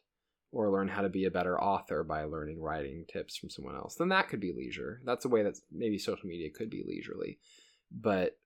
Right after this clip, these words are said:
the vast majority of social media, in my personal experience, is passively received edu-, uh, entertainment and not something you actively engage with. And so that's why I would say it's not leisure. I, I would agree with you on that.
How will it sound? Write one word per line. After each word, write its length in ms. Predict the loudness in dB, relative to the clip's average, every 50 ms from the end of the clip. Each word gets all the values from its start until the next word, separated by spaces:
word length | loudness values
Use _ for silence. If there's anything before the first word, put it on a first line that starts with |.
| _ _ _ _ _ _ -8
the 160 | -2 -2 0
vast 380 | 4 4 4 4 4 2 0 -2
majority 360 | -2 0 2 2 2 2 0
of 60 | -2
social 320 | -2 -2 -2 -2 -2 -4 -6
media, 400 | -6 -4 -4 -4 -4 -4 -4 -4
in 100 | -6 -6
my 200 | -6 -6 -8 -8
personal 380 | -6 -6 -6 -8 -8 -8 -12 -12
experience, 600 | -12 -10 -8 -8 -6 -6 -6 -6 -8 -10 -8 -8
is 80 | -10 -8
passively 580 | -8 -6 -6 -6 -6 -6 -8 -10 -6 -6 -6 -4
received 840 | -4 -6 -6 -6 -6 -6 -4 -4 -4 -4 -6 -10 -14 -16 -18 -18 -16 _ -10
edu-, 240 | -8 -8 -8 -8 -10 -10 -10 -8
uh, 40 | -6
entertainment 840 | -6 -4 -4 -4 -4 -4 -6 -6 -8 -8 -8 -8 -8 -10 -10 -12 -14 -16 _ _ -14
and 260 | -12 -10 -10 -10 -12 -10
not 400 | -10 -8 -8 -6 -8 -10 -12 -14 -20 -20 -20 _ _ _ _ _ _ _ _ _ _ _ _ _
something 260 | -10 -10 -8 -6 -6
you 140 | -6 -6 -6 -6
actively 500 | -8 -10 -12 -12 -14 -16 -14 -12 -12 -10 -10
engage 400 | -10 -10 -10 -8 -10 -8 -8 -6
with. 200 | -6 -6 -6 -4
And 120 | -6 -2
so 120 | 2 4 4
that's 280 | 6 4 2 2 2
why 280 | 2 2 2 2 0 -2
I 140 | -4 -4 -4
would 180 | -4 -4 -6 -6
say 220 | -6 -6 -4 -6
it's 200 | -6 -8 -8 -8 -8
not 280 | -6 -6 -8 -8 -10
leisure. 540 | -10 -12 -12 -10 -10 -8 -8 -8 -8 -10 -10 -8
I, 160 | -6 -4 0
I 160 | 2 6 6
would 140 | 6 6 6
agree 240 | 2 -2 -2 -2 -2
with 180 | -4 -6 -6
you 120 | -4 -2 -2
on 180 | -2 -4 -6
that. 260 | -8 -10 -10 -10 -12